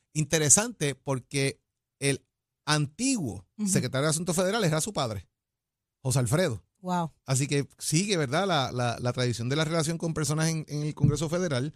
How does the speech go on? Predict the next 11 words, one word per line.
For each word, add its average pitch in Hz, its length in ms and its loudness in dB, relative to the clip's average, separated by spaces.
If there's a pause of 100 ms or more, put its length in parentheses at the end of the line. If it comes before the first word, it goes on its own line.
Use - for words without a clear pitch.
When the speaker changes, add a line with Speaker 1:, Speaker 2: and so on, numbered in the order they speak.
(440)
Speaker 1:
Ese 139 300 4
grupo 156 580 -2
va 123 200 -2
a 139 60 -4
tener 160 360 -2
subcomités, 156 920 -2 (160)
un 123 80 -4
subcomité 160 420 -2
de 151 100 2
desarrollo 151 640 0 (300)
económico 135 720 -2